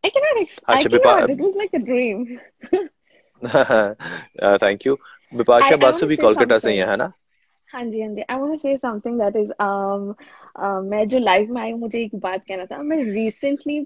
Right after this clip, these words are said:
Speaker 1: पाकिस्तानी drama देखना शुरू की थी, and आपका एक,
Speaker 2: हम्म।
Speaker 1: uh, recent drama जो है ना, जो तू चाहे, वो देखना शुरू की। That is my first drama, and I'm every day, like, wait करती हूँ, next week कब आएगा, Next week कब आएगा।
Speaker 2: Please watch।
Speaker 1: And
Speaker 2: <laughs> Why? Okay, I'll, I'll,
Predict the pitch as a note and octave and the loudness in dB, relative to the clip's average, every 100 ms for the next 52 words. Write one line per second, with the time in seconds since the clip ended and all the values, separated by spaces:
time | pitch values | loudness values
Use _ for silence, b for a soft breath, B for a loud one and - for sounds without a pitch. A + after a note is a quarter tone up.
0 | - G3+ A#3+ - A#3+ C4 G#3+ F3+ F#3+ G#3 | -4 -4 -4 -12 -10 -8 -6 -6 -6 -6
1 | A3+ A#3+ B3 C4 B3 A#3+ B3 A#3+ D4 F4+ | -6 -6 -10 -8 -8 -8 -12 -10 -8 -8
2 | _ B B B _ A3+ A3+ A3+ A3+ A3+ | _ B B B _ -6 -4 -2 -2 2
3 | - - B3 D#3 G#3 G3+ - G3 F#3 D#3+ | 0 2 2 4 4 4 -2 -14 -8 -8
4 | G3 A3 A#3+ A#3 C#4+ C#4 G3+ G3 G3 A#3 | -6 -4 -2 -2 -2 -2 -2 -2 -2 -4
5 | B3+ C4+ C4 B3+ D#4+ E4+ C4+ B3+ C4 - | -4 -2 -4 -6 -8 -2 -2 0 -6 -4
6 | G#3 A3 B3 B3+ A#3+ A#3+ A#3+ C4+ C#4 A#3+ | -6 -4 -8 -6 -4 0 0 -2 -6 -6
7 | G#3+ B3+ B3 C4 C#4 D#4+ _ B3 B3 C#4 | -6 0 0 0 -4 -8 _ -4 -2 -2
8 | A#3 A3+ G#3+ A#3 D4+ A#3+ B3 B3 B3+ - | -4 -4 -4 -6 -6 -6 -6 -8 -12 -2
9 | G#3+ A3 B3 D#4 D4 C#4+ C4 B3 G#3+ A#3 | -2 -2 0 2 4 2 0 -4 0 -2
10 | A3+ A#3 G#3+ B3+ A3 G#3+ _ A#3 G3 A3 | 0 -8 -6 -8 -6 -8 _ -10 0 2
11 | G#3 G3 F#3+ G#3 E4 _ b b b A#3+ | 4 4 4 0 -6 _ b b b -8
12 | G#3+ - A3+ A#3 A3+ G#3 G3 F#3+ F#3+ C3+ | -8 -8 -6 -4 0 0 2 0 2 4
13 | C#3 A#2+ A#2+ B2 - - - D3+ C3+ B2+ | 6 8 8 6 2 -6 0 4 6 8
14 | C3 C3+ C3+ B2 A#2+ B2 B2 | 8 8 6 6 6 8 6